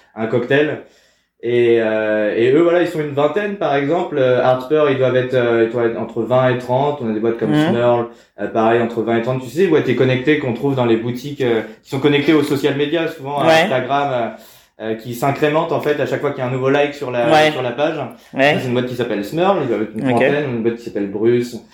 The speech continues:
Speaker 1: On a, on a une boîte, ça, c'est, euh, assez incroyable, j'y croyais pas quand, euh, la news est arrivée.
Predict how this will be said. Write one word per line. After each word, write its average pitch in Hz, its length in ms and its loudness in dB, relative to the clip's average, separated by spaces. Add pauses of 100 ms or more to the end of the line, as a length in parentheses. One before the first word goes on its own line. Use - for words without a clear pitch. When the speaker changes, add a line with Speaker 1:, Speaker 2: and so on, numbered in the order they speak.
(260)
Speaker 1:
On 110 140 -4
a, 110 400 2
on 120 60 0
a 120 40 2
une 117 180 0
boîte, 143 260 2
ça, 143 100 2
c'est, 117 300 2
euh, 107 240 2 (320)
assez 143 380 4
incroyable, 139 600 2
j'y 117 80 -6
croyais 117 240 2
pas 135 140 0
quand, 123 240 -4
euh, 113 180 2
la 117 140 0
news 135 260 -2
est 131 140 0
arrivée. 131 460 0